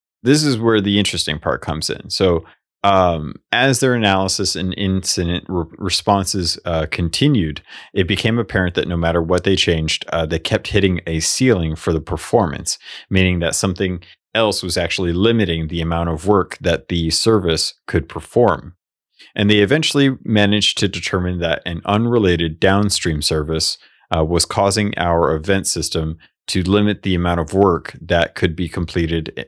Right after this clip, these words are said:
by the impacted service. So essentially, uh, there was another service, which I'm going to say is probably Seasons, um, that is the downstream service that he's referring to, a way to, to, because this was something that was actually going on in testing. So,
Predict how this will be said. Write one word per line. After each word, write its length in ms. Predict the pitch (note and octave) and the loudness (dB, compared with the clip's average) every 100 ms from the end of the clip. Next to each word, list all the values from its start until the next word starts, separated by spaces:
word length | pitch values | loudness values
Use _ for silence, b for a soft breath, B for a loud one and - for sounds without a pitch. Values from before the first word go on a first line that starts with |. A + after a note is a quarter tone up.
| - E2 | -8 0
by 180 | E2 D#2 | 0 0
the 180 | F2 | -4
impacted 540 | E2+ D#2 - D#2 F2+ - | -6 -6 -4 -6 -6 -4
service. 400 | - F#2+ - - | 0 0 -2 -4
So 200 | F2 D#2 B B B | -2 -2 B B B
essentially, 800 | G2+ F#2+ C#3 C#3+ - F#2 E2 E2+ - | 0 2 2 0 0 0 0 -2 -4
uh, 440 | F2+ E2 D#2+ D#2 - | -2 2 2 0 -2
there 160 | G2+ F#2+ | 2 2
was 160 | F2+ | 4
another 400 | F#2+ G2 A2 G#2+ | 2 2 2 2
service, 640 | F#2 C3 A#2 F2+ D#2+ - - _ _ _ | 2 4 4 2 -2 -4 -8 _ _ _
which 400 | F#2+ F#2 F2+ - - | 2 2 2 -2 0
I'm 380 | D#2+ F#2+ F#2+ - | 2 2 0 0
going 260 | G#2+ A2+ A#2 | 2 4 4
to 80 | A#2+ | 0
say 520 | - - - A#2+ A#2+ | -2 -2 2 2 2
is 140 | G#2 | -2
probably 640 | - - G2 G#2 G2+ G#2 | -4 0 0 0 -4 -2
Seasons, 800 | G2 - G#2+ G2+ A2+ B2+ B2 - - | -2 -2 -2 0 0 -4 -6 -10 -4
um, 580 | F2 D#2+ D#2 D#2 D2+ E2+ _ - | -2 0 0 -4 -8 -14 _ -20
that 420 | F2 F#2+ F2 - | -2 2 2 2
is 260 | F#2 F2 - | 0 -2 -2
the 100 | F#2 | 0
downstream 500 | F#2 F2+ F2+ - F#2 | 2 2 0 0 0
service 340 | - F#2+ F#2+ | 0 0 0
that 100 | G2 | 0
he's 140 | E2 E2 | 0 -2
referring 440 | E2 - F2+ F#2 | -6 0 0 0
to, 300 | - G#2 G2 | -2 0 0
a 60 | D#2 | 0
way 180 | D#2+ D#2+ | -2 -2
to, 160 | E2 D#2 | -2 -6
to, 280 | - D#2 C#2+ B B B | -6 -8 -8 B B B
because 260 | G2 G2+ G2+ | 2 2 2
this 140 | G#2+ | 0
was 100 | F#2+ | 0
something 300 | G#2 F2+ G2 | 0 0 0
that 140 | E2+ | 0
was 120 | E2 E2+ | 2 2
actually 300 | D#2+ F#2 E2 | 2 0 0
going 240 | F2 E2 | 0 0
on 180 | D#2+ D#2 | -2 -4
in 80 | C#2+ | -4
testing. 500 | - F2+ - D#2+ D2 | -2 -2 -2 -6 -6
So, 260 | E2+ D#2 | -4 -6